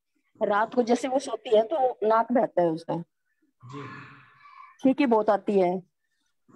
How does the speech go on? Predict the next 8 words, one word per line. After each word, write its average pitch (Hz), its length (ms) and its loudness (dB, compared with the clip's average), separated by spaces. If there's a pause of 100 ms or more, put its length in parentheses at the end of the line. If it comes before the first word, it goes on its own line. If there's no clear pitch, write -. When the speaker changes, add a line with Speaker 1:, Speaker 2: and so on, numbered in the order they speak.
(120)
Speaker 2:
जी। 135 380 -16
Speaker 1:
और 214 340 0 (580)
आंखों 214 380 0
में 277 440 0
और 247 160 0
तालू 233 320 -4
area 202 340 2
में 170 180 0